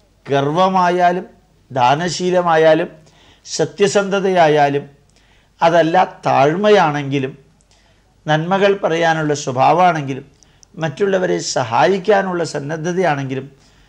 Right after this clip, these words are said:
ഏത് നല്ല ഗുണങ്ങളും ഏത് ചീത്ത ഗുണങ്ങളും പരിധി കടന്ന് നമ്മളിൽ ഉണ്ടാകരുത് എന്നാണ്. അതി സർവത്ര വർജയേത്,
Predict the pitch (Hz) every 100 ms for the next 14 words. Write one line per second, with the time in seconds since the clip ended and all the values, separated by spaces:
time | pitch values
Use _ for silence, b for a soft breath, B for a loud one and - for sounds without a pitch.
0 | b b _ _ 175 180 202 226 208 240
1 | 247 170 143 143 170 180 147 139 139 143
2 | 143 - _ - 156 180 202 214 175 156
3 | 156 139 131 127 127 131 _ _ _ _
4 | 151 139 139 165 156 131 127 - 165 -
5 | _ _ - 131 131 127 120 123 131 147
6 | 147 151 - - _ 143 127 127 113 127
7 | - b b b b b _ 151 151 190
8 | 220 285 - - 135 127 139 175 165 -
9 | 185 175 147 110 113 139 120 120 113